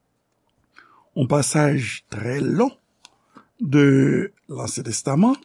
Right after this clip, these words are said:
Genèse, premier livre de la Bible, chapitre vingt-quatre. Nou t ap li tout chapit la paske li gen yon bèl istwa ke l rakonte, e son istwa kote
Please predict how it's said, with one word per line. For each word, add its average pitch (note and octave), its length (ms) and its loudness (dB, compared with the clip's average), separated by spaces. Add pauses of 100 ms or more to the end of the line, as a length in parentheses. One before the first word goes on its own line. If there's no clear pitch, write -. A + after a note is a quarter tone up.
(120)
Genèse, D3 580 -6
premier - 360 -6
livre F3 400 0 (100)
de G2+ 80 -18
la G2 120 -14
Bible, - 400 -4 (680)
chapitre D#3+ 540 0
vingt-quatre. D#3 720 0 (1040)
Nou C#3 160 2
t F#3+ 80 2
ap G3 160 0
li G#3 160 6
tout C4 80 2
chapit - 480 -4
la E3 80 -2
paske D#3+ 460 0 (920)
li D#3+ 140 2
gen G#3 160 6
yon F#3+ 160 4
bèl F3 180 2
istwa G#3+ 560 0
ke - 160 -6
l F2 80 -10
rakonte, A#2 460 -6 (880)
e F3+ 120 4 (120)
son G#3+ 320 2
istwa A#3 560 2
kote G#3 560 2